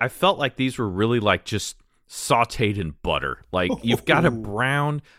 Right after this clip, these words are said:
Speaker 1: sliced potato, sauteed in butter, good with or without ketchup, that cheese factor on there, and hot and fresh. So if you're like,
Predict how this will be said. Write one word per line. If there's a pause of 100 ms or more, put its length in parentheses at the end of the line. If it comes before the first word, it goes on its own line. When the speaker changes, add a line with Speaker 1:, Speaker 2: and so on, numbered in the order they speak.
Speaker 1:
sliced
potato, (340)
sauteed
in (100)
butter, (560)
good (100)
with
or
without
ketchup, (400)
that
cheese
factor
on
there, (360)
and
hot
and
fresh.
So
if
you're
like,